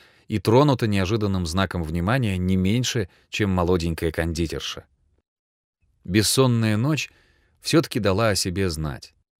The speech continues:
Кофе помог ненадолго. Игорь сел в машину,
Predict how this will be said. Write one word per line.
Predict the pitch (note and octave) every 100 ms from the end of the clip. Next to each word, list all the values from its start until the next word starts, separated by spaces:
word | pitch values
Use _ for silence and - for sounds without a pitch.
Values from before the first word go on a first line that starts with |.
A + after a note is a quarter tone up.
| _ _ _ _ _
Кофе | - F#3 - D3
помог | - F#2+ C#3+ -
ненадолго. | A2 G2 D#2 B1+ B1 D2 _ _ _ _ _ _ _ _ _
Игорь | G#2 A2 G#2
сел | - A2 F#2
в | F2+
машину, | F2+ - E3 G2+